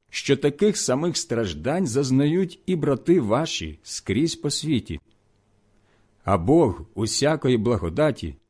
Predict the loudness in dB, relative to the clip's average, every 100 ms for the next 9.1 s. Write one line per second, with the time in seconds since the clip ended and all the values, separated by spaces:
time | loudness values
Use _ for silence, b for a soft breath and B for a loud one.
0 | _ _ -10 0 4 4 0 0 4 6
1 | 6 4 -4 -2 0 0 -4 -6 -6 -4
2 | -2 -2 0 2 2 0 -4 -2 -2 -2
3 | -4 -2 0 0 -2 -12 _ _ _ b
4 | b b 2 4 6 4 0 0 0 -2
5 | -6 _ -4 0 2 2 0 0 0 0
6 | 0 2 2 0 -2 0 -2 -2 -10 -12
7 | _ _ _ _ _ -10 2 4 4 2
8 | -2 0 2 0 0 4 4 4 4 2
9 | -6